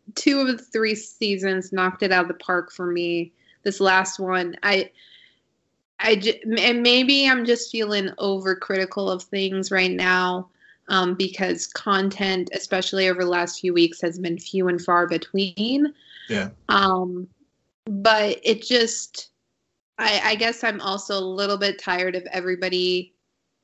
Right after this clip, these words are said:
Speaker 1: just focusing on the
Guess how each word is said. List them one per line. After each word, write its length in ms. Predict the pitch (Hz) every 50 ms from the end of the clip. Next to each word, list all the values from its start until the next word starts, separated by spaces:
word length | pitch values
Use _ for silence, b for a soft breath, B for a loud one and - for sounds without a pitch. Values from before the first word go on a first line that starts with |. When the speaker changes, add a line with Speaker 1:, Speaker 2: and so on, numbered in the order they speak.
| -
Speaker 1:
just 300 | - 208 196 - - -
focusing 760 | - 190 190 185 - 202 196 - - 208 202 202 202 202 202 202 -
on 520 | - 196 185 180 185 185 185 180 180 185 190 _ _ _ _ _ -
the 280 | 196 185 196 180 180